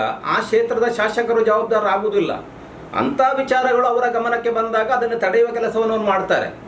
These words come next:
ಅದಕ್ಕೆ ಗಣಿಗಾರಿಕೆ ಪೂರಕವಾಗಿ ಅವರು ಶಿಫಾರಸು ಮಾಡಿದ್ದಾಗಲಿ ಅಥವಾ ಅದಕ್ಕೆ ಸಹಾಯ ಮಾಡಿದ್ದಾಗಲಿ ಯಾವುದಾದ್ರೂ ಅಂಶಗಳು ಕೂಡ ಅದು ಕಂಡು ಬರಲಿಲ್ಲ. ಆಗಿರುವಾಗ ಅವರ ಕ್ಷೇತ್ರದಲ್ಲಿ ಏನಾದರೂ ಒಂದು ಘಟನೆ ನಡೆದ್ರೆ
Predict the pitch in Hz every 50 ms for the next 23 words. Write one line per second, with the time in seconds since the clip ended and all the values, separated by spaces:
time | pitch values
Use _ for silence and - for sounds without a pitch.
0 | - - - - - - - - - - 160 170 190 190 - - 190 180 160 170
1 | 175 202 196 208 196 190 185 185 185 185 180 180 165 185 185 180 180 190 180 180
2 | 180 175 175 175 170 175 175 - - - - 190 190 185 185 180 180 185 175 175
3 | 175 175 160 175 165 165 160 165 165 165 170 170 - - - - - - - 156
4 | - 185 185 180 185 185 180 180 - - 185 175 165 151 151 147 175 185 196 202
5 | 190 185 180 180 180 165 180 175 170 175 170 170 170 165 165 - - - - -
6 | 208 208 220 247 254 269 262 262 254 269 262 247 233 202 240 247 262 247 247 -
7 | 247 254 262 277 269 247 240 233 - 185 190 247 247 233 233 226 226 - - -
8 | 202 226 233 233 233 233 220 208 202 170 135 - - - - - - - - -
9 | 139 165 208 240 269 269 - 180 151 120 - 107 - - - - - - 247 262
10 | 262 254 247 247 240 254 247 240 240 233 180 185 214 240 247 254 269 262 262 254
11 | 247 254 254 247 247 240 240 220 214 208 202 185 147 117 101 104 156 -